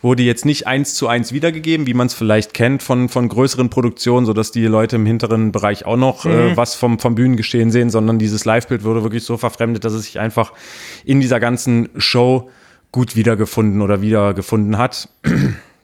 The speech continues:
Speaker 1: Und genau, das war, dafür war, wie gesagt, wirklich ein komplett eigenes Team zuständig. Also Rocket Chris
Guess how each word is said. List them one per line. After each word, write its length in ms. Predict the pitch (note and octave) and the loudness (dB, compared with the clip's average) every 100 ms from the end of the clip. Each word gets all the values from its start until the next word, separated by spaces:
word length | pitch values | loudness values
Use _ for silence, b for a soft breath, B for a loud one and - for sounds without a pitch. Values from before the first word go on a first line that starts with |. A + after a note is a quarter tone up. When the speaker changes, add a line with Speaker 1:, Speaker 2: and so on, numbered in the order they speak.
| B - | B -20
Speaker 1:
Und 640 | - G#2+ G2+ G2+ G#2 - - | -6 -2 0 0 -2 -4 -2
genau, 260 | B2+ F#2 E2+ | 0 0 -2
das 340 | A2+ A2+ - | -4 -4 -2
war, 480 | G#2+ A2 A2 G#2+ - | 2 4 2 0 -4
dafür 280 | G#2 G2+ A#2+ | -4 -2 0
war, 200 | A2 G#2+ | 2 2
wie 60 | A2 | 2
gesagt, 260 | G#2+ A2 | 2 0
wirklich 180 | A#2 A2 | 0 0
ein 80 | A#2+ | 0
komplett 360 | A2 G2 A2+ - | 0 0 -2 -2
eigenes 340 | A2 A2+ G2 | 0 0 0
Team 320 | - C3+ C#3 | -2 0 0
zuständig. 560 | - B2+ - B2 A#2+ A2 | -2 -4 0 0 2 0
Also 200 | G2+ G#2 | 2 2
Rocket 340 | G2+ A2 A2 - | 4 2 -2 -4
Chris 340 | - G#2+ | -2 -2